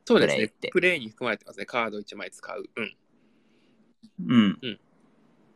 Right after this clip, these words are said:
Speaker 2: ただ、まあ、ティーシージーの文脈とか、
Speaker 1: うん。
Speaker 2: まあ、諸々のボードゲームの文脈として、
Speaker 1: うん。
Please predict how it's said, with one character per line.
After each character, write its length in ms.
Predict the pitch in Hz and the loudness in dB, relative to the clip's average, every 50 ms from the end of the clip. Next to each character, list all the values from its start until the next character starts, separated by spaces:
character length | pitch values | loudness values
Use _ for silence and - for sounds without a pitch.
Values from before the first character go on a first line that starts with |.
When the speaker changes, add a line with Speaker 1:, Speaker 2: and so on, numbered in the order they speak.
| _ _ _ _ _ _ _ _ _ _ _ _ - | _ _ _ _ _ _ _ _ _ _ _ _ 6
Speaker 2:
た 120 | 202 196 180 | 8 10 12
だ、 180 | 180 175 170 | 12 10 10
ま 140 | 160 165 160 | 10 8 6
あ、 60 | 156 | 4
テ 120 | - 175 175 | 4 0 -2
ィ 20 | |
ー 20 | 180 | -2
シ 140 | - 202 190 | -2 -4 -4
ー 20 | |
ジ 80 | 185 190 | -2 -2
ー 40 | 185 | -2
の 160 | 165 135 117 | 0 0 0
文 240 | 104 113 113 113 110 | 0 -2 -2 0 0
脈 320 | 110 110 104 - - 107 101 | 0 0 0 0 -2 0 2
と 160 | - 110 104 | 2 2 2
か、 420 | - - 143 143 127 113 95 82 | 6 10 12 12 12 12 10 8
Speaker 1:
う 40 | 92 | 6
ん。 40 | 135 | 6
Speaker 2:
ま 100 | 131 123 | 6 8
あ、 60 | 113 | 8
諸 240 | 110 110 110 110 110 | 6 4 2 2 2
々 200 | 110 113 113 113 | 0 2 2 2
の 140 | 113 110 104 | 0 0 -2
ボ 160 | 113 113 110 | -2 -4 -4
ー 20 | |
ド 120 | 104 113 110 | -4 -6 -10
ゲ 140 | 110 113 | -10 -10
ー 40 | 107 | -10
ム 100 | 107 104 | -10 -10
の 100 | 101 101 | -10 -10
文 240 | 98 104 104 104 104 | -10 -10 -12 -10 -8
脈 240 | 104 104 101 - - | -8 -8 -8 -6 -2
と 120 | - 113 | -2 -2
し 80 | - - | 0 0
て、 360 | - 196 185 156 110 - - | 2 4 6 6 6 4 2
Speaker 1:
う 60 | - 120 | -4 -10
ん。 140 | 110 104 | -10 -10